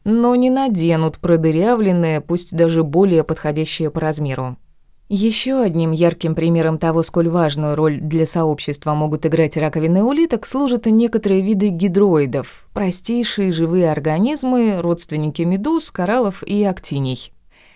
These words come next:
Эти виды предпочитают селиться на раковинах, уже занятых раками-отшельниками. Кто бы мог подумать?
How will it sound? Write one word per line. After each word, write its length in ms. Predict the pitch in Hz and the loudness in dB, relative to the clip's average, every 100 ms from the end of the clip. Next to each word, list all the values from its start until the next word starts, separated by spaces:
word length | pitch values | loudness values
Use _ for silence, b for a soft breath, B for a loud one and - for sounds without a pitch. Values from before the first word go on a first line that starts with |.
| b - | b -4
Эти 260 | 208 - | -2 0
виды 320 | 196 196 226 170 | -2 0 0 0
предпочитают 720 | 151 147 156 - 165 214 196 | -2 -6 -6 -8 -2 0 0
селиться 460 | - 180 196 - 175 | -2 -2 -2 0 0
на 180 | 175 | 2
раковинах, 600 | 185 233 196 156 147 - - | 0 0 0 0 -2 -4 -2
уже 380 | 190 170 190 226 | 0 2 2 2
занятых 560 | 165 190 196 175 165 | 2 2 2 2 -2
раками-отшельниками. 1200 | 175 170 175 170 170 - 160 139 131 135 135 131 - - _ - - - | -2 -2 0 0 -2 -2 -4 -4 -6 -6 -6 -8 -12 -20 _ -20 -20 -14
Кто 240 | - 180 | -2 0
бы 120 | 170 | 4
мог 200 | 170 165 | 2 2
подумать? 560 | - 196 175 139 - - | 0 2 2 -2 -6 -10